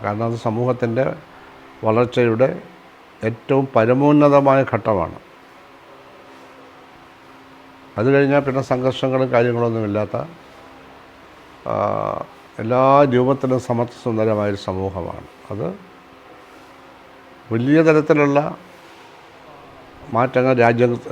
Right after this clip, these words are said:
രാജ്യത്ത് ഓരോ രാജ്യങ്ങൾ പ്രത്യേകിച്ചും ലോകത്ത് മൊത്തത്തിലും വന്ന ശേഷം മാത്രമേ അത് ഉണ്ടാവുകയുള്ളൂ. കമ്മ്യൂണിസം എന്ന് പറഞ്ഞാൽ ലോകമാകെ ഒരു കമ്മ്യൂണാണ്.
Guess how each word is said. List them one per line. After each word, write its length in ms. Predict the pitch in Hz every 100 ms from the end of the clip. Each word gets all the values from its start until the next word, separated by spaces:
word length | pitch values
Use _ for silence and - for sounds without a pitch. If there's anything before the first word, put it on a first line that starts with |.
| 107
രാജ്യത്ത് 460 | 110 113 117 110
ഓരോ 300 | - 110 117
രാജ്യങ്ങൾ 520 | 123 110 110 113 113 113
പ്രത്യേകിച്ചും 640 | 110 101 104 101 123 156 - - - - - - - - - - - - - - - -
ലോകത്ത് 400 | 107 120 135 135
മൊത്തത്തിലും 460 | 139 123 127 131 131
വന്ന 280 | 120 131 151
ശേഷം 400 | - 143 127 143
മാത്രമേ 320 | 139 135 135
അത് 100 | 127
ഉണ്ടാവുകയുള്ളൂ. 560 | 117 110 101 95 - - - - - - - - - - - - - - - - - - - - -
കമ്മ്യൂണിസം 680 | 101 131 156 151 165 175
എന്ന് 120 | 156 156
പറഞ്ഞാൽ 460 | 143 131 135 139 - - - - - - - - - - - -
ലോകമാകെ 540 | 101 135 160 156 151
ഒരു 140 | 147 143
കമ്മ്യൂണാണ്. 600 | 131 120 127 117 82